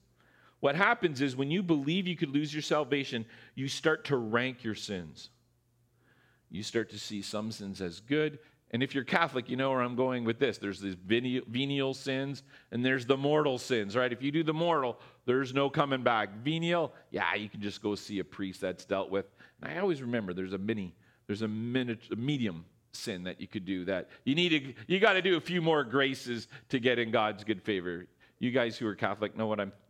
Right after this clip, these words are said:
talking about. It's been so long that I grew up Catholic, all right? So I forget all the qualifications. But they used to have these qualifications. Guess what? God isn't like that. <laughs>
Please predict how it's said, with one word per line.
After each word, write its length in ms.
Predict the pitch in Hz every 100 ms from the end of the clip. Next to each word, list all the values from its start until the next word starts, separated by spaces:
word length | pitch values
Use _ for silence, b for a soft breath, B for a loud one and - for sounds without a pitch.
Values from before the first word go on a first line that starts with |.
| -
talking 300 | 104 90 -
about. 240 | 90 87 - b b
It's 140 | 107 -
been 180 | 113
so 340 | 104 - 131 123
long 300 | 113 113 107
that 100 | 95
I 60 |
grew 200 | 92 95
up 120 | 87 -
Catholic, 360 | 85 78 82 -
all 60 |
right? 260 | 85 90 -
So 80 | 101
I 60 |
forget 280 | 92 98 98
all 100 | 90
the 100 | 82 - b b -
qualifications. 600 | 110 101 - 147 127 123
But 160 | 160
they 60 | 160
used 140 | 196
to 60 | 220
have 100 | 196
these 140 | 190
qualifications. 840 | - 180 170 165 147 156 135 110 - B B -
Guess 200 | 143 -
what? 240 | 131 104
God 220 | 120 117
isn't 200 | 110 107
like 180 | 87 85
that. 200 | 82 - -
<laughs> 80 | -